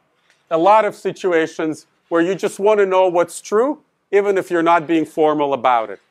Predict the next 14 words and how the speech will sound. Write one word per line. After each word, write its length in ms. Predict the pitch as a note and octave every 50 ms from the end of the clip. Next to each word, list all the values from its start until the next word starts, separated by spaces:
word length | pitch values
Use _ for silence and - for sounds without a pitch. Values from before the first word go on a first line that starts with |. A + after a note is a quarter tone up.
| _ _ -
This 160 | D3 - -
is 100 | D3+ C#3+
all 220 | E3+ F3 F#3 F#3
about 380 | F3 D#3 D#3+ D#3 D3+ C#3+ - _ _ _ _ _ _
figuring 380 | - G#3 G#3 F#3+ G3 F#3+ F3+ F3+
out 200 | F3 E3+ E3 D#3
what's 260 | D3 D3 D3 - -
true 440 | - - A3+ A3 A3 A#3 A#3 A3+ - _ _ _ _ _
and 160 | D#3+ D#3+ E3
not 200 | E3+ F3 E3+ D#3
worrying 440 | D3 D#3 D#3 D#3+ D#3+ D#3+ D#3+ D#3 D3+
about 240 | C3+ C#3+ C#3 C#3 -
the 80 | C3+
details. 640 | A#2 G#2 D3+ D3+ - - C3+ A2 F#2+ F2 - - _